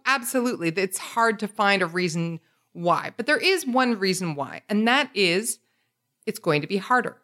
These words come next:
And when I say that, I don't mean that there are people who are less talented. Uh, as much as I said, you know, that there are people who have the benefit of more experience, which is not the same of,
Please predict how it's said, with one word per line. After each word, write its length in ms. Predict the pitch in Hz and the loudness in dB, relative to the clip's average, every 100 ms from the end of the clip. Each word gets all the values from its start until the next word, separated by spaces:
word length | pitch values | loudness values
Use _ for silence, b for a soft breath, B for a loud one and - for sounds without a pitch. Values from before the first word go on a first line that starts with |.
| _ _ _ _ _ _ _ _ - | _ _ _ _ _ _ _ _ -2
And 400 | 202 208 208 - | 2 2 2 0
when 160 | 226 | 2
I 80 | 277 | 2
say 260 | 311 262 233 | 2 0 2
that, 260 | 220 220 - | 2 0 0
I 100 | 185 | -2
don't 280 | 185 202 233 | 0 0 0
mean 160 | 240 | 0
that 140 | 226 226 | 0 2
there 120 | 208 | 0
are 60 | |
people 340 | 202 208 196 202 | 0 -6 -6 -4
who 120 | 196 | 0
are 100 | 175 | 2
less 280 | 160 156 - | 4 0 -2
talented. 680 | - 151 131 139 156 196 - b b b - | -4 -2 -2 -2 -4 -6 -10 b b b 0
Uh, 280 | 180 175 - | 2 2 2
as 120 | 190 | 0
much 280 | 196 220 220 | 0 0 -2
as 120 | 226 | -2
I 180 | 208 185 | 2 2
said, 500 | 180 - 175 170 165 - | 0 0 2 2 -2 -14
you 200 | 190 175 | -6 0
know, 240 | 160 156 156 | 2 2 2
that 380 | 170 156 - - - | 0 -2 -2 -10 -4
there 180 | 180 165 | 2 2
are 60 | |
people 320 | 165 202 185 175 | 2 -4 -4 -4
who 440 | 196 175 170 165 - b b b _ _ _ _ _ - | -2 2 2 0 -4 b b b _ _ _ _ _ -18
have 540 | - - 185 180 165 | -8 0 2 2 0
the 80 | 165 | -6
benefit 500 | 151 170 175 - 190 | 0 0 0 -2 -4
of 180 | 170 151 | -4 -2
more 200 | 160 165 | 0 2
experience, 680 | 156 - - 175 175 214 226 | 2 -2 -2 0 2 2 0
which 140 | 196 185 | -6 -6
is 100 | 156 | -2
not 180 | 165 - | -2 -2
the 60 | |
same 280 | 165 180 165 | -4 -2 -2
of, 100 | 165 | -6